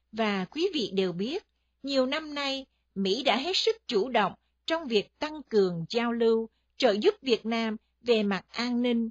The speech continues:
quốc phòng, để đối phó với sự đe dọa ngày càng lớn từ Trung Cộng. Nhiều anh chị em chúng ta có lần đã được gặp và thán phục các cố vấn, chuyên gia người Mỹ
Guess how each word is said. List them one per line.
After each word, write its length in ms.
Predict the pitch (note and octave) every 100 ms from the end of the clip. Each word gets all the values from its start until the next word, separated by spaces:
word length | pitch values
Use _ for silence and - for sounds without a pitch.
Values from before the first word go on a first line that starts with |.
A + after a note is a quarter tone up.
| _ _
quốc 140 | - G#4+
phòng, 400 | - A3+ F#3+ E3+ E3+ _ _ _ -
để 160 | G#3
đối 180 | A#3 E4+
phó 320 | F#4+ D#4 D#4+ G4
với 100 | G#4+
sự 180 | - F#3+
đe 260 | G#3+ C#4
dọa 380 | B3 G#3+ F#3+ C#3
ngày 260 | F#3+ G#3 F3+ -
càng 220 | G3 F#3
lớn 340 | F#3 F#3 A#3+ F#4 _ _ -
từ 240 | B3+ A3 -
Trung 200 | C4 A#3+
Cộng. 220 | G#3 F3 _ _ _ _ _ _ _ _ _ _ -
Nhiều 200 | C#4+ C#4
anh 200 | E4 D#4+
chị 160 | C4
em 280 | G#3+ C4 B3+
chúng 260 | C4+ D#4 G#4+
ta 340 | C#4 A3 G#3+ G#3+ _ _
có 120 | -
lần 300 | G#4+ F4 A3+
đã 120 | G3 C4+
được 240 | A3+ -
gặp 260 | F3+ F#3 - _ _ _
và 360 | - G#3+ G#3 F#3+
thán 300 | - C#4 F#4+
phục 240 | - G#3+ -
các 200 | B3+ -
cố 200 | - B3
vấn, 320 | C#4 B3 D4 G#4 _ _ -
chuyên 240 | D4 D#4+
gia 240 | C#4 D4+ D4
người 240 | B3 G3+
Mỹ 400 | F3+ E3 E3 C4+